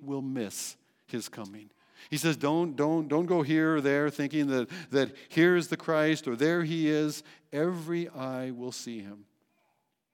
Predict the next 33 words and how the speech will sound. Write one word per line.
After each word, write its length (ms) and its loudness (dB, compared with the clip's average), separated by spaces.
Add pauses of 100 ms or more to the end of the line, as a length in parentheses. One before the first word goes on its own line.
(920)
He 80 2
will 100 2
send 220 4
out 80 8
his 140 4
angels 340 2
and 100 -2
gather 300 4
his 140 0
elect 300 2
from 200 -6
the 80 -4
four 340 -2
winds, 380 -4
from 180 -10
the 180 -6
ends 440 -6
of 280 -8
earth 340 -8
to 100 -6
the 160 -4
ends 220 -6
of 160 -10
heaven. 320 -12 (760)
And 100 -8
now 200 0
from 220 -8
the 80 -6
fig 260 -6
tree, 180 -6
learn 240 -4
its 160 -10
lesson. 400 -10